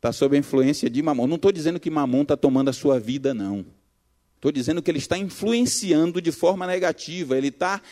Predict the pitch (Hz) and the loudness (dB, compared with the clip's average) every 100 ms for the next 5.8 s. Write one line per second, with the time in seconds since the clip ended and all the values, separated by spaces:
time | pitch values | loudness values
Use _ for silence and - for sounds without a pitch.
0 | - 175 196 208 202 180 165 185 185 180 | -4 -2 2 4 6 6 4 0 0 -2
1 | 185 214 220 220 208 208 185 180 196 147 | -2 -2 -2 -2 0 0 2 2 2 0
2 | 143 185 190 190 202 - 220 220 - 190 | 2 2 4 2 2 -2 0 0 -2 -2
3 | 208 240 151 - - - 175 202 185 190 | 0 2 0 -2 -8 0 0 4 4 4
4 | - 226 - 254 240 226 202 220 233 196 | 4 2 2 4 4 2 -2 0 0 0
5 | 190 240 240 226 214 185 214 | 2 4 4 0 6 10 10